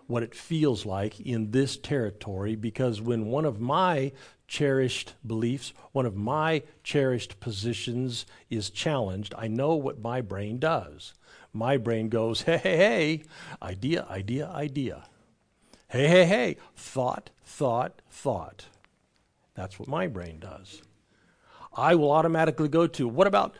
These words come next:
this quote? And what about that prophet? And what about this venerated teacher's? Hey, what about?" My brain does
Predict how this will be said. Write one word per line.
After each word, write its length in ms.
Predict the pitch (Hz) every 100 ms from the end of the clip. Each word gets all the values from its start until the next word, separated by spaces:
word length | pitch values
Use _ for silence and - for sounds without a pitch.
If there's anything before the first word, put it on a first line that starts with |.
| - 107
this 400 | 107 208 - -
quote? 580 | - 135 107 - - - _ - -
And 180 | 127 - -
what 140 | 180
about 260 | 175 165 - -
that 480 | 110 110 139 190 -
prophet? 640 | - 143 107 - 117 - - - -
And 180 | 135 147
what 140 | 180
about 400 | 160 170 170 -
this 360 | 135 226 254 -
venerated 720 | 123 156 156 143 143 127 107
teacher's? 520 | 147 127 - 92 87 - -
Hey, 480 | - 202 135 127 139 _
what 300 | 127 135 156
about?" 460 | 139 127 76 - - - _ _ _ _ _ _ _ _ _ 85
My 200 | 92 107
brain 320 | 101 107 104
does 460 | 101 123 147 -